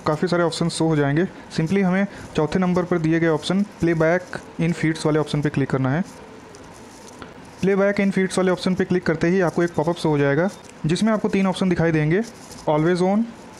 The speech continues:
Wi-Fi only और एक ऑफ का। मुझे इस feature को पूरी तरीके से ऑफ करना है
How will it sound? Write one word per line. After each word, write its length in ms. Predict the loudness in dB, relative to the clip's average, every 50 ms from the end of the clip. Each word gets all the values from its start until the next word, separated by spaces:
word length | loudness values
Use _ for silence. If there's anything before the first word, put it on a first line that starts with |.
| -2
Wi-Fi 320 | 0 0 2 2 2 2 2 2
only 320 | 2 2 2 2 2 0 -2 -4 -8 -4 -2
और 140 | 0 2 2
एक 280 | 2 0 0 -2 -2 -2
ऑफ 200 | 0 0 0 0
का। 160 | -2 -2 -2 -2 -4 -10 -20 -20 -10 -4 -2
मुझे 200 | 0 2 2 2
इस 100 | 0 0
feature 220 | 0 0 0 0 0
को 120 | 0 0
पूरी 180 | 2 2 2 2
तरीके 220 | 2 2 2 2
से 120 | 2 2
ऑफ 220 | 2 0 0 0 0
करना 260 | 0 2 2 2 2
है 100 | 0 0